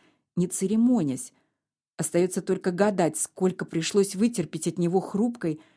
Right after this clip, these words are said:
похожей на фею Лере. «Пойдём», Олеська потянула её на выход. «Да чего неприятный тип». Зонт им пригодился.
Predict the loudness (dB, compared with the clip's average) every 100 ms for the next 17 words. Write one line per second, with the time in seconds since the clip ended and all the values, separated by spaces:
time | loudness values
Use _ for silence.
0 | _ _ _ -4 -2 0 0 0 -2 -4
1 | -4 0 0 0 2 2 0 -4 -10 _
2 | _ _ _ _ _ _ _ _ _ 0
3 | 0 2 4 4 4 -4 -18 _ -2 -2
4 | -2 -8 -6 -2 0 0 0 -2 0 -2
5 | -4 -10 -14 _ -10 -4 -2 2 4 4
6 | 4 2 2 2 2 2 0 -4 -4 -8
7 | _ _ _ _ _ _ _ _ _ _
8 | _ _ _ _ _ _ -4 2 2 2
9 | -2 -4 -4 0 0 -2 -4 -8 -8 -14